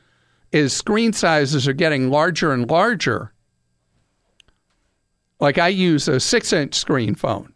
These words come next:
So reading things long form isn't a hassle, isn't a problem.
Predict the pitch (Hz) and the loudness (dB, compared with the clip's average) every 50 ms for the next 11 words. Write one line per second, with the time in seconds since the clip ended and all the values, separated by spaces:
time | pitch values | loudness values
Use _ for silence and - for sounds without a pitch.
0 | _ _ _ _ _ _ _ _ _ _ _ _ _ _ _ - - 185 160 143 | _ _ _ _ _ _ _ _ _ _ _ _ _ _ _ -6 -2 0 2 2
1 | 139 143 143 143 - - 143 147 208 233 233 226 220 185 156 151 147 - 190 170 | 2 2 0 -2 -2 -2 0 2 2 2 2 2 2 2 0 0 -2 0 0 0
2 | 160 156 147 143 139 127 - - 143 139 151 160 180 190 185 156 - - 190 190 | 0 2 0 0 0 -2 -4 -2 0 2 2 2 2 2 0 -2 -2 0 0 2
3 | 208 190 156 135 127 135 - _ _ _ _ _ _ _ _ _ _ _ _ _ | 2 2 2 0 -2 -4 -6 _ _ _ _ _ _ _ _ _ _ _ _ _
4 | _ _ _ _ _ - 185 190 175 202 185 170 151 139 175 175 170 170 - - | _ _ _ _ _ 0 0 2 2 2 0 0 0 0 0 0 0 0 0 0
5 | 165 151 160 156 147 175 160 139 131 - - 175 156 175 190 160 151 95 - - | 0 0 0 0 0 0 -2 -2 -2 -2 0 2 2 2 2 0 -2 -6 -8 -10